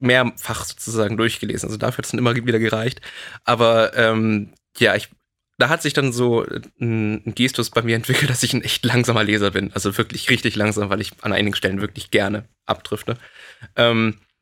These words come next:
aber ja, anfangs wirklich nur so, so Gedankenspielereien, wirklich in allererster Linie. Und, äh, bei uns in der Schule gab's, äh, Wahlfächer, also Orchideenfächer, die zählen nicht wirklich in die Note rein, aber die kann man halt dazu wählen.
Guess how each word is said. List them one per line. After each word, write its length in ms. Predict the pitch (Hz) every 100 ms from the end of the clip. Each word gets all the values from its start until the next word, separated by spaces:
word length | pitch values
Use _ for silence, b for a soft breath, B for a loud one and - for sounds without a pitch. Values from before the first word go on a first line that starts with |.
| _ _ -
aber 140 | 113
ja, 160 | 110 92
anfangs 320 | 110 107 -
wirklich 220 | 101 -
nur 120 | 98
so, 280 | - 95 92
so 220 | 92 95 - _ _ _
Gedankenspielereien, 840 | 123 107 - - 98 92 92 98 - _
wirklich 280 | - 101
in 60 | -
allererster 380 | - 82 87 85
Linie. 280 | - 107 - b b b b
Und, 600 | 127 120 113 113 104 - -
äh, 340 | 110 101 104 - _ _ _ _ _ _ _ _ _
bei 100 | 123
uns 140 | 147
in 60 | 139
der 60 |
Schule 280 | 123 131 123
gab's, 480 | 117 107 101 - -
äh, 340 | 107 101 98 92 _ _ _ _
Wahlfächer, 540 | 107 98 98 104 95
also 160 | 92 92
Orchideenfächer, 580 | - 101 117 120 117 107
die 180 | 101 92
zählen 800 | - 107 107 107 - - 117 101 _ -
nicht 640 | 113 113 110 127 127 -
wirklich 300 | 123 120 113
in 60 | 113
die 60 | 107
Note 280 | 107 113
rein, 140 | 113 113
aber 100 | 104
die 80 | 104
kann 140 | 107
man 80 | 104
halt 160 | 98
dazu 280 | - - 123
wählen. 220 | 117 110